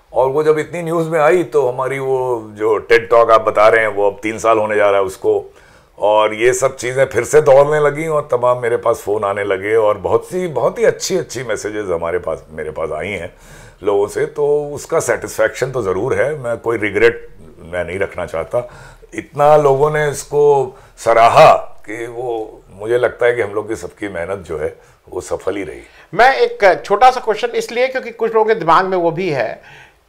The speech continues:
Speaker 2: <clears throat> इसका जो आगे का वो दिखाया जा रहा है ना कि चलते
Speaker 1: जी,
Speaker 2: हुए उसका,
Speaker 1: जी,
Speaker 2: जिसको
Speaker 1: जी।
Speaker 2: हम लोग नॉर्मल भाषा में बम्पर कह लीजिए,
Speaker 1: जी।
Speaker 2: जो कार में, वो टूट जा रहा है,
Speaker 1: जी।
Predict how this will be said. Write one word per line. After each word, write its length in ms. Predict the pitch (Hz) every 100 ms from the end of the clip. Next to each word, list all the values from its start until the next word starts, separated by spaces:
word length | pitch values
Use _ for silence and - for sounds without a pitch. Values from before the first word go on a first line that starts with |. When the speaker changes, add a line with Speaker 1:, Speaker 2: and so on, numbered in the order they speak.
| _
Speaker 2:
<clears throat> 340 | - - - -
इसका 260 | 180 -
जो 100 | 247
आगे 340 | 240 160 165 240
का 120 | 240
वो 140 | 220
दिखाया 320 | 208 170 175 185
जा 120 | 175
रहा 100 | 190
है 60 |
ना 60 | 254
कि 140 | 262 202 -
चलते 300 | 190 185 214
Speaker 1:
जी, 60 | 214
Speaker 2:
हुए 100 | 208
उसका, 220 | 196 214
Speaker 1:
जी, 60 | 175
Speaker 2:
जिसको 240 | - 214
Speaker 1:
जी। 60 | 240
Speaker 2:
हम 120 | 190
लोग 220 | 202 170 143
नॉर्मल 320 | 143 156 196
भाषा 260 | 147 143
में 160 | 185 156
बम्पर 260 | 143 147 160
कह 120 | 151
लीजिए, 340 | 156 151 143 -
Speaker 1:
जी। 80 | 151
Speaker 2:
जो 160 | 139 147
कार 260 | - 135
में, 200 | 127 170 - _ _ _ _
वो 80 | -
टूट 200 | - 226
जा 160 | 151 107
रहा 120 | 85
है, 140 | 73 -
Speaker 1:
जी। 200 | 71 73